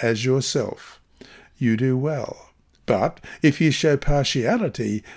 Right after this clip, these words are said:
you commit sin and are convicted by the law as transgressors. For whoever shall keep the whole law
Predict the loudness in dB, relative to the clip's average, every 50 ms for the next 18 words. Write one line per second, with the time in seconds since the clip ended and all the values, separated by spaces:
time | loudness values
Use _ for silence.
0 | -18 _ 0 2 2 2 4 2 2 2 2 -2 -2 -4 -2 0 2 2 2 0
1 | -2 -4 -4 -8 -6 -4 0 2 2 2 2 2 0 0 0 2 0 0 0 0
2 | -4 -4 -2 0 0 0 2 2 0 0 0 0 0 0 2 2 0 -2 -2 -4
3 | -4 -4 -4 -6 -8 -4 -2 0 0 0 -2 -2 -2 0 0 0 -2 -4 -6 -6
4 | -8 -10 -12 -12 -14 -14 -18 _ -20 -20 -20 -20 -20 -20 -18 _ 4 4 6 8
5 | 8 8 8 8 6 6 6 4 2 2 0 -2 -2 -2 0 -2 -2 -2 -2 -6
6 | -6 -4 2 2 2 2 2 0 -4 -4 -6 -6 -6 -6 -6 -6 -6 -6